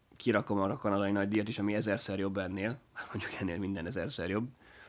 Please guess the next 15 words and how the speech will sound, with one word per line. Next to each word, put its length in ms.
És 120
kárpótolok 520
mindenkit. 520
Én 100
nagyon 240
szépen 300
köszönöm, 320
hogyha 260
mégis 360
velem 240
tartottatok 460
erre 180
a 40
kis 160
útra. 460